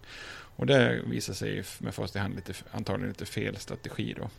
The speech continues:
Och många amerikaner, de anser att Bush är den trevliga personen. Eh, och det är liksom först i elfte timmen som Gore tar in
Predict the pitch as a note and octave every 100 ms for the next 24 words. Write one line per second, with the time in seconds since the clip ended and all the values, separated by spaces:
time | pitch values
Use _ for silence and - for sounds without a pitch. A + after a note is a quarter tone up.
0 | - - - - - - - - - C3
1 | A#2 B2+ C3+ A#2 - A2 A2 C3+ C#3+ A#2
2 | A2+ A#2 A2+ A2 G#2 G2 A2 C3 - -
3 | - - - - G#2+ G#2 G#2 A#2 A2 A2+
4 | C#3 D3+ G#2 - F#2 G#2+ F2 E2+ E2+ -
5 | - - - - - - - - - -
6 | - G#2 G#2 G2+ A#2+ G#2 - G#2+ A2 -
7 | B2 C3 C#3+ G#2+ G2 G#2+ G#2+ G#2+ G2+ G2+
8 | G#2+